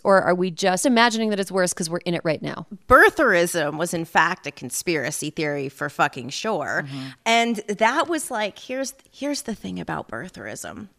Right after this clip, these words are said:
Speaker 2: It was so fucking nuts. It was so crazy. On the face and so easy to disprove the fact that Donald Trump was saying Barack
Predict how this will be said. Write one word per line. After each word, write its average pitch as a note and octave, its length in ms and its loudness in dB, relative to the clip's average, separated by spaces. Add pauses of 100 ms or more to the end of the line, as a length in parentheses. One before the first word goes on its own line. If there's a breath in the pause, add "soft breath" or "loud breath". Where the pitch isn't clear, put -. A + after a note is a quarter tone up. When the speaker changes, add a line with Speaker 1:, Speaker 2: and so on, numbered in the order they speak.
(140)
Speaker 2:
It A3 160 -8
was F#3 120 -6
so C4+ 340 -2
fucking A3+ 380 -6
nuts. A3 480 0
It A3+ 60 -8
was B3 120 -8
so G4 300 2
crazy. F#4 560 0 (840 loud breath)
On D4 160 4
the C#4 80 2
face C4 640 -4 (160)
and B3 180 4
so C#4+ 400 4
easy B3+ 400 -4 (160)
to A3+ 180 -4
disprove F#3+ 1120 -2 (100)
the F#3+ 200 0
fact E3+ 460 2
that D#3 160 -2
Donald D3+ 320 2
Trump D#3 260 -4
was F3 120 -6
saying C#3+ 280 -4
Barack B2 240 -6